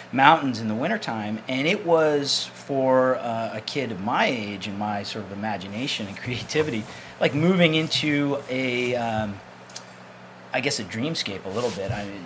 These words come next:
you walk out the door and I could have adventures for hours on end. And, uh, you know, not to sound too much like either a, a generationalist or an old guy, but, you know, my mom would kick me out the door,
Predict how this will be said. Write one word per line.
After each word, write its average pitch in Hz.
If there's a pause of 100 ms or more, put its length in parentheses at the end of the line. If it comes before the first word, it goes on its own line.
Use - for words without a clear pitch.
you 127
walk 131
out 127
the 107
door 123
and 120
I 127
could 131
have 120
adventures 110
for 110
hours -
on 101
end. 110
And, 95
uh, 92
you 101
know, 104
not 104
to -
sound 113
too 131
much 117
like 101
either 104
a, 92 (480)
a 101
generationalist 110
or 101
an 101
old 156
guy, 98 (220)
but, 110
you 110
know, 95
my 123
mom 123
would 110
kick -
me 113
out 107
the 98
door, 131